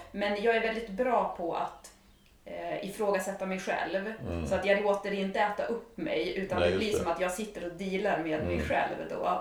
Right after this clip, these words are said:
Speaker 1: och ifrågasätter. Men det kan komma en sån här baksmälla att jag
Speaker 2: Mm.
Speaker 1: börjar tänka då så här att nej, men, och så kommer det upp en massa gamla rädslor och
Speaker 2: Mm.
Speaker 1: så. Men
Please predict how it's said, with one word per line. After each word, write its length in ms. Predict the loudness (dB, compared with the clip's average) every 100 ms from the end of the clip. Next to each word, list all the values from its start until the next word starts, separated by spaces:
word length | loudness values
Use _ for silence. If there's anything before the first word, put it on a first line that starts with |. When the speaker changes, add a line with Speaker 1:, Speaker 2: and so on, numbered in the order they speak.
| 0
Speaker 1:
och 60 |
ifrågasätter. 1120 | -2 -2 -2 0 0 -2 -2 -4 -4 0 2 2
Men 100 | 0
det 60 | 0
kan 180 | -2 -4
komma 400 | -2 0 2 0
en 60 |
sån 140 | -2 -4
här 120 | -2
baksmälla 640 | -2 -2 -4 -4 -2 -2
att 80 | -2
jag 80 | 0
Speaker 2:
Mm. 120 | 0
Speaker 1:
börjar 180 | -2 -4
tänka 380 | -6 -6 -4 -4 -4
då 60 |
så 100 | -8 -6
här 100 | -6
att 100 | -4
nej, 200 | -2 -2
men, 140 | -2 -6 -14 -14
och 60 | -10
så 80 | -6
kommer 180 | -2 -2
det 60 |
upp 240 | -2 -4 -4
en 120 | -2
massa 300 | -4 -2 0
gamla 320 | 0 -2 -2
rädslor 760 | 0 0 -2 -6 -4 -2 -2 -4
och 100 | -2
Speaker 2:
Mm. 260 | -2 -2 -6 -12
Speaker 1:
så. 240 | -14 -14 -12 -10
Men 200 | -8 -10